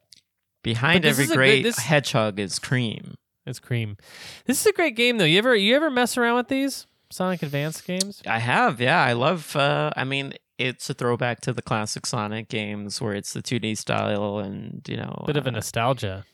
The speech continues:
Speaker 1: you're
Speaker 2: pick.
Speaker 1: going so fast. But I al-, I also do like a little bit of the art style. It's a little different, m-, a little bit more in-your-face comic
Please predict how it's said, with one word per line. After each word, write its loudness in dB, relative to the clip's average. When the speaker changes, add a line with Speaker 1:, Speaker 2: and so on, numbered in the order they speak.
Speaker 1:
you're -14
Speaker 2:
pick. -4
Speaker 1:
going 0
so -2
fast. 0
But 2
I 4
al-, 0
I 4
also 0
do -6
like -2
a -6
little -2
bit 0
of 0
the -4
art -2
style. 0
It's -4
a 2
little 0
different, 0
m-, -4
a -6
little -2
bit 0
more 0
in-your-face 2
comic -2